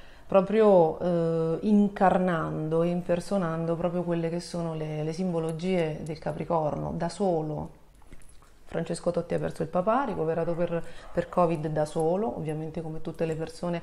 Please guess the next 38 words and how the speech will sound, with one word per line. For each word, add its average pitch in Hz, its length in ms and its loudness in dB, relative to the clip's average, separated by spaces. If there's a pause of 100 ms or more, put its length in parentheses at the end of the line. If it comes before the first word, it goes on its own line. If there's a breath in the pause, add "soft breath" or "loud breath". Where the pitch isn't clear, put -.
(280 loud breath)
che - 80 -10
hanno 160 160 -2
perso 165 320 -4
un 160 80 -4
caro 165 220 -4
per 160 180 -4
covid, 156 320 -4
non 160 320 0
si 226 140 -4
sono 180 180 -4
potuti 156 320 -8
salutare, 165 540 -2 (380 loud breath)
ed 160 180 2
è 160 240 4
una 170 260 -4
cosa 151 880 2 (140)
già, 165 480 -2
ehm, 156 580 -4 (180)
che - 140 -10
fa 170 160 -2
venire 170 240 0
il 165 80 0
magone 190 720 0
a 170 80 -6
pensarci 160 760 -6
soltanto 160 600 -6
così. 151 320 -4 (300 loud breath)
Voi 202 140 2
immaginate 170 520 -2
una 160 140 -4
persona 185 480 -4
che 165 120 -2
veniva 165 840 0 (480 loud breath)
già 180 400 0
da 156 340 0
un 190 400 -2
percorso 180 1120 0
abbastanza 160 1500 -6